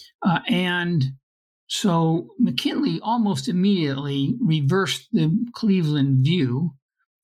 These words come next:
Uh, he didn't necessarily embrace what had happened under the Harrison administration. Um, and it's not clear from,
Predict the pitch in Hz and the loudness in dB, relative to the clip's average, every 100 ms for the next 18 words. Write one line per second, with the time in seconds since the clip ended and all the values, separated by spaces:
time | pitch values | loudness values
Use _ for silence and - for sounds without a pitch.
0 | _ _ - 160 151 143 147 135 135 156 | _ _ 0 2 4 4 4 0 -2 -2
1 | 147 147 135 160 - 160 147 139 131 151 | 0 0 0 -2 -2 -2 -2 0 0 0
2 | 151 131 - 143 135 131 143 139 147 143 | -2 -4 -4 0 2 2 2 0 -2 -2
3 | 143 139 123 127 123 120 - 240 - 202 | -2 0 0 0 -2 -6 -4 -4 -2 0
4 | 196 131 - 131 135 135 - - 143 127 | 2 2 2 2 4 2 0 -4 -2 -2
5 | 190 160 - _ _ _ - - - - | -2 -4 -6 _ _ _ -18 -16 -16 0
6 | 151 156 147 160 - _ 190 185 - - | 2 2 2 0 -6 _ 0 2 -2 -12
7 | - - - - - - - 180 - 415 | -14 -12 -10 -10 -12 -14 -4 -4 -2 -4
8 | 370 - 233 269 151 147 190 - 185 175 | -4 -4 0 0 0 -4 -6 -2 0 2
9 | - | 0